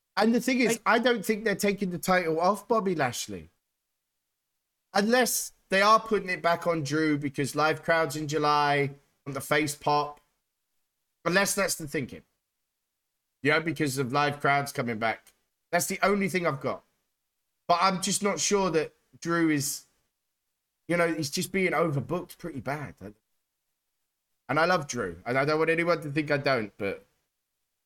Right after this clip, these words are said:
Speaker 1: I don't know. Um, but we'll get to Raw 'cause there was a bit of news as well about
Speaker 2: Ah.
Speaker 1: Molly. We'll start with Double or Nothing. Let's, let's talk, uh,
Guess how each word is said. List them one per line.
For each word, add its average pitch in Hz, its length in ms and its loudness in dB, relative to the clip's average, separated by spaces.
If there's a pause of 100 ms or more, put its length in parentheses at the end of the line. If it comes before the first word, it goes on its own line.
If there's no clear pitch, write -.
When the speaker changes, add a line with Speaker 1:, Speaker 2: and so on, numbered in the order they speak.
(140)
Speaker 1:
I 117 80 2
don't 113 140 -4
know. 95 140 -8 (840)
Um, 104 560 0
but 147 120 4
we'll 160 100 0
get 185 180 2
to - 80 -2
Raw 123 180 0
'cause 120 160 -6
there 131 80 -2
was 135 140 -2
a 139 40 0
bit 143 140 -2
of 127 60 -2
news 131 280 0
as 120 120 -10
well 127 140 2
about 117 260 0
Speaker 2:
Ah. 302 160 2
Speaker 1:
Molly. 147 260 0 (720)
We'll 139 160 2
start 165 320 2
with 139 120 -4
Double 131 260 0
or 113 60 0
Nothing. 95 340 -8
Let's, 143 260 -2
let's 196 160 2
talk, 269 300 4
uh, 208 100 6